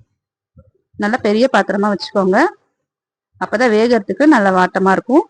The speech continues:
So, இதுல வந்து ஆறு கப் தண்ணி ஊத்திக்கலாம். நம்ம ரெண்டு கப் மாவு எடுத்துருக்கிறதுனால ஆறு கப் தண்ணி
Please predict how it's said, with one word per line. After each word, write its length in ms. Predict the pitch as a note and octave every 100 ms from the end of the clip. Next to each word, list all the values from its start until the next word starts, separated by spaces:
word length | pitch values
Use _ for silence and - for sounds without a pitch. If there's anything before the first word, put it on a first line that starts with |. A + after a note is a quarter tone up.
| _ _ - _ _ _ _ _ _ D4+ - _ _ - - _ _ _ -
So, 60 | B3
இதுல 180 | A3 A3+ G#3
வந்து 180 | G3+ G4 - A#3
ஆறு 180 | C#4 D4
கப் 160 | C4 -
தண்ணி 180 | A3 G3+
ஊத்திக்கலாம். 320 | F#3+ - F3+ G3
நம்ம 140 | G3 G#3+
ரெண்டு 180 | C4 D#4+
கப் 160 | C#4 B3
மாவு 200 | A3+ A3+ G#3
எடுத்துருக்கிறதுனால 680 | G#3+ G3+ G3 F#3 F#3+ B3 D4+ A3
ஆறு 140 | A3+ -
கப் 180 | A#3+ - G#3
தண்ணி 160 | G3